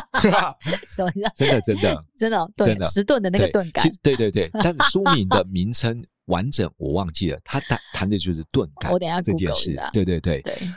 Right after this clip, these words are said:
Speaker 2: 意思就是说，一个钝感的人，有时候对于对方的一些批评、指责，
Speaker 1: 嗯。
Speaker 2: 对他而言，就像贴了标签，他会自动脱落一样。
Speaker 1: 对啊，就是有一点，有时候他比较没有同理心，对不对？
Speaker 2: 嗯，他不见得没有同理，而是说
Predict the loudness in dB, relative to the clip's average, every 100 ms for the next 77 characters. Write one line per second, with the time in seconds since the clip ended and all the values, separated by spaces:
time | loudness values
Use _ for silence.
0 | -14 _ -6 -2 2 2 0 0 -2 -4
1 | -2 -2 0 -2 -2 -4 -4 -4 -6 -8
2 | -10 -2 0 0 0 -2 -2 -2 -2 -2
3 | -2 -2 -4 -6 -4 -4 -4 -8 -4 -2
4 | -2 -4 -4 -4 -2 -4 -8 _ _ -6
5 | -4 -2 0 2 0 -2 -12 _ -4 -4
6 | -2 -2 -2 -2 -4 -8 -6 -2 -2 -4
7 | -6 -14 -20 _ -8 -2 0 0 -2 0
8 | -2 0 0 0 -2 -4 -4 -2 -2 0
9 | -2 0 0 0 0 -2 -2 -2 0 0
10 | 0 0 0 0 -4 -2 -2 -2 -2 -2
11 | 0 0 0 0 -2 -4 -6 -8 -2 0
12 | 0 -2 -2 -4 -8 -10 -4 -2 0 0
13 | 0 0 -2 -4 -2 0 0 0 0 0
14 | 0 0 0